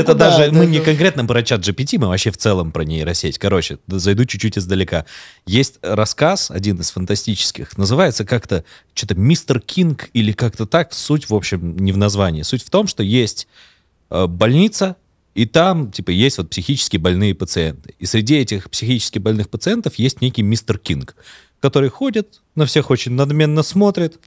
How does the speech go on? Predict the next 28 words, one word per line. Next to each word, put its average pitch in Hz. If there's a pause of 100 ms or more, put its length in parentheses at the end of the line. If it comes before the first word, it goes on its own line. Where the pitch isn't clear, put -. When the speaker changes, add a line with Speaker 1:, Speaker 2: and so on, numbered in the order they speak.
(100)
Speaker 2:
ни 175
слова 165
никому 92
никогда 85
не 82
говорит, 95 (540)
и, 208
типа, 156
весь 156
такой 131
загадочный. 90 (300)
И 90
в -
какой-то 214
момент 139
начинают, 123
типа, 90
смотреть 113
историю 98
вообще 92
пациента 92
в 92
больнице 156
и 107
видят, 98
что -
он 78
и 71